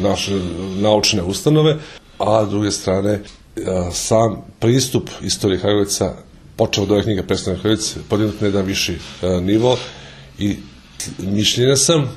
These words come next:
a to su, a to je mišljenje i ljudi iz Instituta u Beogradu, da je to neki nivo i kriterijum ispod koga ne bi trebalo da idemo u daljem radu. Ono što je još, e, bitno,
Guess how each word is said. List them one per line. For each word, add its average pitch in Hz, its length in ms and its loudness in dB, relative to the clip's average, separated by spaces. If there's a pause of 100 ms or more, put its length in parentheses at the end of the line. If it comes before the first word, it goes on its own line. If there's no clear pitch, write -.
(120)
a - 100 -6
to - 100 -6
su, 104 140 -2
a 87 160 -2
to 104 120 0
je 98 60 2
mišljenje 98 360 0
i 90 140 -4
ljudi 95 260 -2
iz 78 480 -8 (160)
Instituta - 440 -6
u - 20 -6
Beogradu, 110 360 2 (480)
da 98 200 0
je 98 160 2
to 104 300 2
neki 101 240 -2
nivo 104 380 2
i 85 40 -6
kriterijum 110 480 0
ispod - 220 -8
koga 98 180 0
ne 87 120 -4
bi 87 100 -6
trebalo 90 300 -4
da 90 80 -2
idemo 92 400 -2
u 98 100 -6
daljem 95 280 -4
radu. 82 240 -8 (240)
Ono 147 340 4
što - 220 0
je 127 60 4
još, 131 300 2
e, 104 120 2
bitno, 120 440 -2